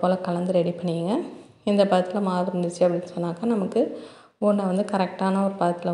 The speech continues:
வரும். அதுபோல எண்ணெய் வந்து ரொம்பலாம் குடிக்கவே குடிக்காது. நீங்க எண்ணெய் குடிக்குமா அப்படிங்கிற பயப்படவே வேண்டாம். நீங்க இந்த மாதிரி ஒரு ப்ரொபோர்ஷன்ல நீங்க கொஞ்சமா தண்ணி சேர்த்து அரைச்சிட்டு, மற்ற மாவுகள்லாம் கலந்துட்டு, நீங்க வந்து எண்ணெயில போடும்போது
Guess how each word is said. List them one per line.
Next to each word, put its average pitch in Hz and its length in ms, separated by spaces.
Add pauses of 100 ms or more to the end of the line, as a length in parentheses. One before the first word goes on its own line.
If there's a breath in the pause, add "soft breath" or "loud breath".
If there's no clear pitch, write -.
வரும். 226 200 (1600 soft breath)
அதுபோல 226 380 (160)
எண்ணெய் 247 320
வந்து 214 160 (260)
ரொம்பலாம் 190 400
குடிக்கவே 180 420
குடிக்காது. 175 420 (400 loud breath)
நீங்க 190 220
எண்ணெய் 202 240
குடிக்குமா 190 360
அப்படிங்கிற 180 420
பயப்படவே 175 400 (120)
வேண்டாம். 170 300 (300 loud breath)
நீங்க 196 160 (100)
இந்த 185 220
மாதிரி 196 260
ஒரு 214 160
ப்ரொபோர்ஷன்ல 180 540 (100)
நீங்க 185 160 (160)
கொஞ்சமா 180 320 (100)
தண்ணி 175 300
சேர்த்து 170 260
அரைச்சிட்டு, 175 400 (120)
மற்ற 196 260
மாவுகள்லாம் 180 480
கலந்துட்டு, 175 400 (560 loud breath)
நீங்க 196 220
வந்து 190 160 (100)
எண்ணெயில 175 340
போடும்போது 170 480